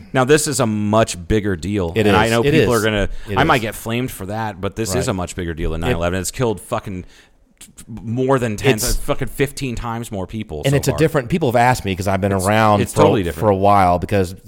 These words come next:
Speaker 2: I have people working for me that are younger than nine eleven, just about. So I said, "Yeah, this is a whole different deal," because there was a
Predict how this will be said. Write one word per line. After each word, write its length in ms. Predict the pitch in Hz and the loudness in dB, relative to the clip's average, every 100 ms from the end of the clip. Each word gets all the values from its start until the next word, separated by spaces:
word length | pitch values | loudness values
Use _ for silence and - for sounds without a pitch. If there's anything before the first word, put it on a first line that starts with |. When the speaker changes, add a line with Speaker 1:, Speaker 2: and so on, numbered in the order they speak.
| 101 _ 110 | -20 _ -6
Speaker 2:
I 160 | 101 | 0
have 100 | 101 | 0
people 220 | 101 104 98 | 0 0 0
working 180 | 101 | 0
for 40 | 98 | 0
me 120 | 95 | 0
that 120 | 95 | 0
are 80 | 95 | 0
younger 300 | 95 113 107 | 2 2 2
than 140 | 92 90 | 0 0
nine 200 | 87 85 | -2 -2
eleven, 340 | 85 82 87 | -2 -2 -4
just 180 | 90 - | -8 -8
about. 340 | 82 85 92 | -6 -6 -8
So 360 | - 90 87 87 _ _ _ - | -6 -4 -4 -6 _ _ _ -14
I 60 | 113 | -10
said, 120 | 123 | -2
"Yeah, 120 | 156 | 0
this 180 | 139 123 | 0 0
is 80 | 110 | 2
a 60 | |
whole 140 | 123 120 | 4 2
different 220 | 110 107 | 0 0
deal," 100 | 127 | 0
because 200 | 107 107 | 0 -2
there 220 | 120 123 | -2 0
was 160 | 113 113 | 2 2
a 160 | 104 | 0